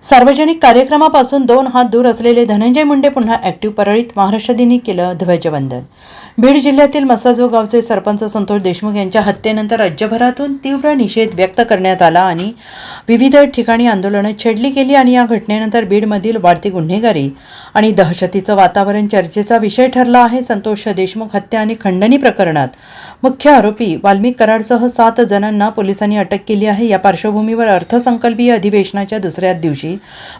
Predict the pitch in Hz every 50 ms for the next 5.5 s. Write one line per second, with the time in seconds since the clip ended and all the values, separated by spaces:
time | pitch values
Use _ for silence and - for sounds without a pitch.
0 | _ 240 247 240 240 262 277 262 247 226 233 240 240 240 254 247 233 220 214 208
1 | 226 226 220 202 190 190 214 208 196 175 160 202 208 214 208 220 226 202 202 190
2 | - 170 165 151 139 139 139 135 139 139 135 175 160 151 - 175 190 185 - -
3 | 208 160 160 180 175 180 - 220 220 196 151 - _ - - - - - - -
4 | 226 240 240 - 262 262 254 247 247 - 254 247 247 254 240 202 175 190 190 180
5 | - - 233 240 254 262 262 262 247